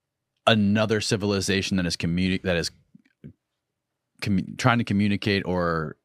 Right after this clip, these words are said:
traveling here and monitoring us, and that is here with us, and we're not alone? Like, if that does become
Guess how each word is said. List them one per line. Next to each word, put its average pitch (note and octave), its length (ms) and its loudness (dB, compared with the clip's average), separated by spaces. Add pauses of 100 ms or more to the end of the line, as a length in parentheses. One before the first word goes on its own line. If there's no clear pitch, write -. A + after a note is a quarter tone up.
(140)
traveling G2 600 0
here F#2 520 0
and E2 340 -2
monitoring F2 580 0
us, E2 300 -2
and D#2+ 100 -2
that D#2 120 -2
is D#2+ 100 -6
here F#2 240 -2
with E2+ 240 -2
us, E2 320 0
and D2+ 140 -4
we're F2 120 0
not E2+ 200 0
alone? D#2+ 500 -2
Like, D2 200 -6 (840)
if C#3 180 4
that B2+ 140 4
does A2 140 -2
become F2 560 -2